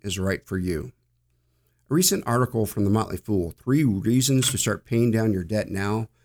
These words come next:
provides some ideas of why getting rid of debt may be a good option for you. The first reason is that reducing debt today will help you save for tomorrow. Time is an asset when it comes to your retirement strategy,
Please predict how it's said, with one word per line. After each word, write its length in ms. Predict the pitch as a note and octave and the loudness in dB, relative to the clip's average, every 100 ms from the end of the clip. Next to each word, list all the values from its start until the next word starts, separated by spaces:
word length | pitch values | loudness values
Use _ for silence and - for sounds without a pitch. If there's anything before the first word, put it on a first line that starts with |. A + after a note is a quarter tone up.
| _ _ | _ _
provides 420 | G#2+ A#2 A#2+ A2+ | -4 -2 -2 -2
some 200 | - D#3+ | -2 -2
ideas 500 | D3 C3+ C3 A2 F#2 | 0 0 0 0 -2
of 100 | F2 | -6
why 180 | F#2+ F#2 | -6 -6
getting 360 | E2+ G#2+ B2+ A#2+ | -4 -2 0 0
rid 160 | B2 | 0
of 140 | A#2+ F#2 | -2 -2
debt 340 | B2+ A2+ - _ _ _ | -2 -2 -6 _ _ _
may 160 | A2+ B2+ | 0 2
be 160 | A#2+ A#2 | 4 2
a 40 | |
good 160 | G#2+ A2 | 4 2
option 380 | A2 A#2 - E2 | 2 -2 -6 -10
for 120 | D2+ | -10
you. 220 | D2 - - _ _ _ _ | -12 -12 -18 _ _ _ _
The 80 | F2+ | -10
first 340 | - A#2 A#2 | -2 0 0
reason 340 | G#2+ G#2+ A2 A2+ | 2 2 2 0
is 200 | G2 F2+ | 0 -2
that 220 | G2 - | -4 -4
reducing 460 | G2 F#2 C3 C#3+ A2 | -8 0 2 4 2
debt 260 | F#2+ C#3+ - | 2 0 0
today 380 | F2 E2 E2 - _ _ | -4 -4 -6 -8 _ _
will 120 | A2 | -2
help 200 | G#2 - | 0 0
you 60 | C3 | -2
save 340 | - A2+ G#2 | 0 0 0
for 160 | - A#2 | 0 0
tomorrow. 420 | C3+ E3 E3+ - _ _ _ _ _ | 2 2 0 -4 _ _ _ _ _
Time 280 | C#3 E3+ D#3+ | 0 2 4
is 100 | C3 | 4
an 80 | |
asset 360 | B2 A#2 - - _ _ _ _ | 2 2 -2 -8 _ _ _ _
when 140 | F#2+ | -6
it 120 | F#2 - | -6 -2
comes 260 | C3+ C#3 | 0 0
to 80 | - | 0
your 80 | F#2+ | -2
retirement 480 | - - B2+ B2+ - | -4 -2 2 2 0
strategy, 560 | - G#2 F#2 D2 G#1+ | -2 0 0 -4 -10